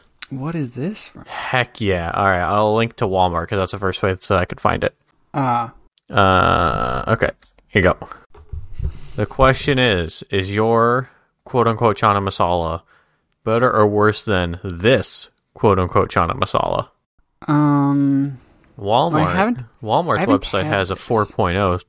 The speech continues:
Speaker 2: rating. Uh,
Speaker 1: I, based on the, the slightly washed out picture on their website, which, like, I don't understand how that exists. Uh,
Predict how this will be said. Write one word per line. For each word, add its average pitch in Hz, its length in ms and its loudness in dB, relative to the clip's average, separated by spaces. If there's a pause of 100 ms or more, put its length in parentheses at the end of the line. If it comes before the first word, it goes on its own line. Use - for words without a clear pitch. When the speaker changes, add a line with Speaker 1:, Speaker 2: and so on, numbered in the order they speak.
(680)
Speaker 2:
rating. 98 380 2 (540)
Uh, 131 60 -2
Speaker 1:
I, 180 760 2 (680)
based 220 320 2
on 254 220 2
the, 156 540 2
the 156 260 -4
slightly 196 420 -2
washed 139 540 0
out 226 240 0
picture 175 380 -4
on 220 120 0
their 180 100 2
website, 165 400 0
which, 175 160 -4
like, 151 120 -6
I 143 60 -2
don't 143 220 0
understand 165 440 -2
how 147 140 -2
that 131 220 2
exists. 123 640 -4 (760)
Uh, 135 360 4